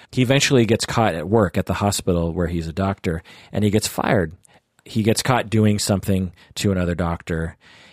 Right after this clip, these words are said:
in a sexually inappropriate way, and he, and he gets fired. And he hits bottom because the next meeting he goes to, he's very shameful and he's very ready to recover. He has had what some call a moment of clarity.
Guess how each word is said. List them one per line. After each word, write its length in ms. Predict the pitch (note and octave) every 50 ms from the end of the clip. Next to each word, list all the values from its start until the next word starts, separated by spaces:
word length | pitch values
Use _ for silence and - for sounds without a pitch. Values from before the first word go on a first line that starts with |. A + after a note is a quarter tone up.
| _ -
in 100 | F2 F2
a 320 | F2 E2+ E2+ E2+ F2 F2+ _
sexually 400 | - - - G2 - - F#2+ F2
inappropriate 420 | F2 F2 - G2 F2 - F2+ C#2 D2
way, 160 | E2+ E2 E2
and 80 | E2 E2
he, 120 | E2 - -
and 140 | E2+ E2+ E2
he 80 | E2
gets 180 | D#2 E2 - -
fired. 380 | - F#2+ F2+ F2 F2 D#2+ E2 _ - - -
And 480 | - G#2+ A2 G#2+ G#2+ G#2+ G#2 G#2 G2 - _ A2+ A2 - _ _
he 200 | - G#2 B2 A#2+
hits 220 | A2 B2 A#2 - -
bottom 440 | - A#2+ A2 G#2+ G2+ F2+ D#2 D2+ - _ _ _ _ - -
because 580 | G#2+ - - A2+ G#2+ G#2 G2+ G2+ G2+ F#2+ -
the 80 | - G#2
next 280 | G#2+ A#2 A#2+ - -
meeting 280 | A2+ A2+ A2+ A2+ A2 G#2+
he 140 | G2+ G2+ F2
goes 260 | G2+ F#2+ F#2 F2+ -
to, 320 | - - F#2+ F2+ F2 F2+ F2 - - - _
he's 280 | - - G#2+ G#2 F#2+ F2
very 380 | F2+ A2 G#2 G#2 G#2+ G#2+ G#2+
shameful 800 | G#2 - - A2+ G2+ G2+ G2 - - - F#2+ F#2+ F#2 F#2 F2+ F2+ _ - - - - _ -
and 540 | F#2+ F#2+ F#2 F2+ F2+ F2+ F2+ F#2 F2+ E2+ - _ _ _ _ _ -
he's 220 | B2+ A#2 A2 G2
very 380 | F#2+ F2+ A#2 A2 A2 A2 G#2+ G2+
ready 280 | F#2+ G2 F#2+ F#2+ F#2+ F2
to 160 | - - F2
recover. 480 | F2 E2+ - F#2 F2 D#2 D2+ D#2+ - - _ _
He 200 | _ - B2+ B2
has 120 | A#2+ G#2+ G2
had 480 | - B2+ A#2 A2+ A2+ A2 G#2+ G2 - - - - _ _
what 160 | - A2 G2+ -
some 220 | - A2+ G#2+ G#2
call 320 | - - A2 G2+ G2 F#2
a 40 | F#2+
moment 400 | F#2+ G2+ G#2 A2 G#2+ G#2 G2 -
of 120 | F#2+ - -
clarity. 580 | - - G#2+ G2 G2+ G2 F#2+ E2+ C#2+ C2+ -